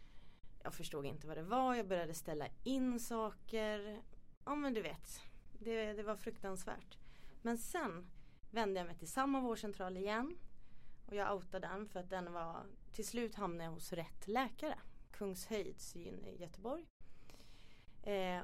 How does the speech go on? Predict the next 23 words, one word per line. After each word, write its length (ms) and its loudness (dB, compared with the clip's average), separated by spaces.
och, 520 -4
eh, 160 -2
då 120 0
sa 220 4
ju 60 6
läkaren 520 0
att, 340 -8
ja, 80 2
men 200 6
berättade 480 2
om 120 0
det 60 0
här 180 -2
med 160 -4
att, 260 -8
ja, 60 0
jag 100 2
berättade 360 2
jag 60 4
hade 180 4
diarré, 600 4
blödningar, 880 4
kramper. 680 -2